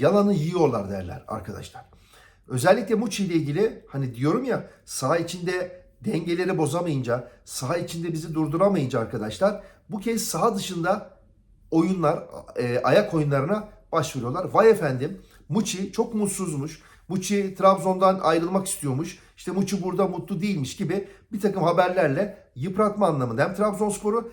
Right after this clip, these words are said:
hem de oyuncunun moral motivasyonunu bozma noktasında ki son maçta da bana göre çok iyi oynadı Muçi. Ya ilk defa,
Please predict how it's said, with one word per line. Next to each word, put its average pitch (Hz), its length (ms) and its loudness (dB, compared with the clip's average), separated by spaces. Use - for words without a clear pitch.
hem 220 220 -4
de 220 60 8
oyuncunun 202 480 2
moral 202 260 4
motivasyonunu 175 720 -2
bozma 175 300 0
noktasında 170 540 -2
ki 156 220 -4
son 190 300 -2
maçta 165 260 0
da 147 100 0
bana 147 140 2
göre 131 180 -2
çok 165 220 -8
iyi 160 40 2
oynadı 117 240 0
Muçi. 101 360 -8
Ya 131 120 0
ilk 196 220 -2
defa, 160 440 0